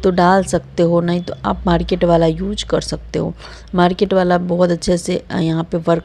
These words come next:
करता है। एलोवेरा जेल हमारे स्किन को बहुत ज़्यादा निखारता है,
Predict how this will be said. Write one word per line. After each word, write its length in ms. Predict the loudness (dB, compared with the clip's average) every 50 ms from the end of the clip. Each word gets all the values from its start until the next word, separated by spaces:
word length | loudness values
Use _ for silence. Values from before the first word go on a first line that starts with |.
| -4
करता 280 | -6 -6 -6 -2 -4 -2
है। 160 | -2 0 -2
एलोवेरा 380 | 0 0 2 2 4 4 4 2
जेल 220 | 2 0 0 0
हमारे 360 | 0 -2 -2 -2 -2 -4 -4
स्किन 380 | -6 -10 -12 -8 -6 -4 -4 -4
को 180 | -6 -6 -8 -8
बहुत 440 | -8 -8 -10 -4 -2 -2 -2 0 0
ज़्यादा 360 | 0 0 2 2 2 0 0 -4 -4
निखारता 580 | -4 -4 -4 -4 -4 -4 -4 -4 -4 -4 -4 -2
है, 220 | -2 0 -2 -4